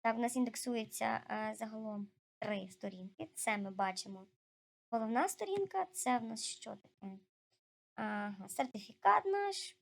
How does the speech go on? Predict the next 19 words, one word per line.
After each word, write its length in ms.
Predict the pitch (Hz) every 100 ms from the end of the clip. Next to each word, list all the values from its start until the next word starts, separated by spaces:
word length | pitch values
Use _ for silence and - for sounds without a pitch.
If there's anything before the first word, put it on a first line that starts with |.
| -
і 60 |
сертифікат. 760 | 311 247 - - - - - -
Ну, 200 | 370 415 -
бачите, 480 | 294 330 - 247 - _ -
лендінгами 680 | 240 359 349 320 311 311 220 _ - - _
ми 140 | 247 285
далеко 420 | 226 220 254 233
не 160 | 214
доїдемо. 440 | 226 208 202 - -
І 60 |
тут 240 | 254 302 262
я, 260 | 277 277 -
а, 140 | 226
ще 180 | 220 254
закинула 440 | 247 269 254 220
на 140 | 220 226
перевірку 600 | 226 233 240 247 196 185 208
віку 300 | 202 254 208
домену. 500 | 208 349 277 240